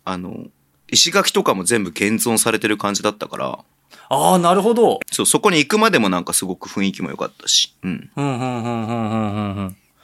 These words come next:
Speaker 2: いや、いいっすね。だって、ね、まあ、もちろん国宝ですし。
Speaker 1: あ、そうなの？国宝なんだ。
Speaker 2: そうですよ。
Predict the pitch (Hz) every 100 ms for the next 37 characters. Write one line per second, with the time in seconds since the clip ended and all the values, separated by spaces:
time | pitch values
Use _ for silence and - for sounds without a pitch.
0 | - - - _ 98 101 123 113 - 110
1 | 113 120 104 - - _ _ _ _ _
2 | - 185 135 120 123 117 139 - - 139
3 | 139 135 131 120 113 - _ _ _ _
4 | _ _ - 120 123 117 - 320 185 -
5 | - _ - - - 143 160 160 240 139
6 | - 104 104 139